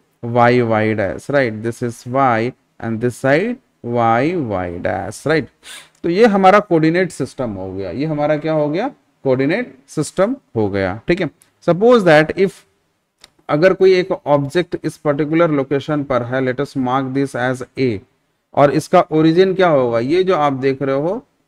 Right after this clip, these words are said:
ओरिजिन O को, O से मैंने डिनोट कर दिया है।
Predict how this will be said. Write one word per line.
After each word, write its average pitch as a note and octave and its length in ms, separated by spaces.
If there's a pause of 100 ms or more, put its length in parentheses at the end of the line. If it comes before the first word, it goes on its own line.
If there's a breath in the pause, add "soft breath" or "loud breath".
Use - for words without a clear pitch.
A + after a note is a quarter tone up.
(280)
ओरिजिन D3 500
O E3 300
को, E3+ 140 (200)
O D#3+ 140
से E3 120
मैंने C#3+ 240
डिनोट A#2+ 340
कर G#2 140
दिया G2 260
है। G#2+ 80